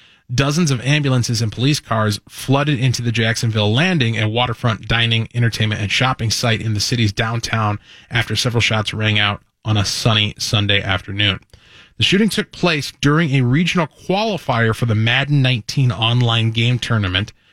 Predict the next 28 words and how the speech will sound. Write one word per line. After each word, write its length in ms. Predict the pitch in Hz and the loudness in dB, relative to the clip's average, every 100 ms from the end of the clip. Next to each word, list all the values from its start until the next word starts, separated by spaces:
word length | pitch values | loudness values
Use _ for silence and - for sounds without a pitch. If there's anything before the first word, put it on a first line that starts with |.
| _ | _
at 120 | 110 | -8
the 60 | 104 | -2
G 200 | 107 117 | 2 2
L 140 | 110 | 2
H 220 | 104 113 107 | 0 -2 -2
F 240 | 107 104 107 | -4 -6 -8
Game 380 | 110 110 117 107 | -2 2 2 0
Bar 380 | 110 117 110 | 0 0 0
inside 400 | 107 104 - 110 | -2 -4 -2 -2
a 40 | 104 | -2
Chicago 400 | - 107 104 104 | -4 -2 -2 -2
pizza 380 | - 110 - 98 | -6 -10 -6 -2
restaurant, 580 | 113 120 - 101 95 113 | 0 0 0 -4 -4 -8
according 360 | - 110 104 | -4 0 0
to 100 | 95 | -2
the 60 | 101 | -4
venue's 380 | 98 95 95 98 | -2 -2 -2 0
website. 520 | 104 104 - - - _ - - _ _ _ - | 0 0 -2 -8 -14 _ -20 -20 _ _ _ -2
The 80 | 110 | 0
bar 320 | 127 131 170 | 2 0 0
was 180 | 147 123 | 0 0
live 360 | 123 160 208 | 2 0 -2
streaming 320 | - 165 156 127 | -2 2 2 2
the 60 | |
football 480 | - 151 - 131 107 | 0 -4 -2 -2 -2
video 300 | 117 131 120 | 0 2 2
game 220 | 117 113 | 2 0
competition 960 | - 110 - - - 190 - 117 104 | 0 -2 -4 -6 -2 0 2 2 0